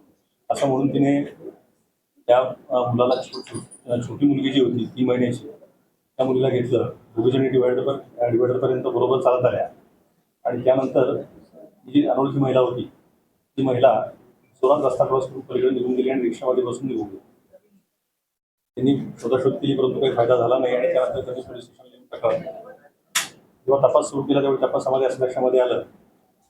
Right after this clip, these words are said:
की रिक्षाचा नंबर नव्हता, परंतु त्या रिक्षाच्या मागच्या बाजूला आई असं लिहिलेलं होतं. त्यावरून मग पहिल्यांदा ही रिक्षा ट्रेस करण्यात आली, रिक्षा ड्रायव्हरकडे चौकशी करण्यात आली. रिक्षा ड्रायव्हरने सांगितलं की एका महिलेला मी, अ, मुंब्रा रेल्वे स्टेशनला सोडलेलं आहे.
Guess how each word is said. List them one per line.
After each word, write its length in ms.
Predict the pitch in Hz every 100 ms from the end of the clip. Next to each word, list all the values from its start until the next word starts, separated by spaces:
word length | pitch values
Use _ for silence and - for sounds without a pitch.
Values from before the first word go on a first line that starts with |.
| _
की 340 | - 302 - -
रिक्षाचा 340 | - - 139 143
नंबर 240 | 127 139
नव्हता, 220 | 139 135
परंतु 340 | 139 131 123 131
त्या 140 | 131
रिक्षाच्या 300 | 123 - 135
मागच्या 320 | 123 120 127
बाजूला 220 | 131 127 139
आई 320 | - 127 143
असं 200 | - 127
लिहिलेलं 300 | 120 113 101
होतं. 160 | - _ _ _ _ _ _ _ _ _ _ _
त्यावरून 260 | 139 139 139
मग 100 | 139
पहिल्यांदा 400 | - 127 131 135
ही 240 | 131 131
रिक्षा 220 | 120 - 135
ट्रेस 220 | 131 -
करण्यात 260 | 127 123
आली, 100 | 123 - - _ _ _ _ _ -
रिक्षा 220 | 117 143
ड्रायव्हरकडे 360 | 127 127 127 127
चौकशी 320 | 123 127 - -
करण्यात 200 | 127 127
आली. 200 | 120 - - _ _ _ _ _ -
रिक्षा 240 | 113 107 131
ड्रायव्हरने 320 | 135 131 135
सांगितलं 340 | 131 123 127
की 320 | 135 131 135 120
एका 160 | -
महिलेला 300 | 123 120 127 131
मी, 260 | 131 143 - _ -
अ, 80 | 120
मुंब्रा 260 | 120 127
रेल्वे 420 | - - - 127
स्टेशनला 320 | - - - 139
सोडलेलं 380 | 127 117
आहे. 60 | 117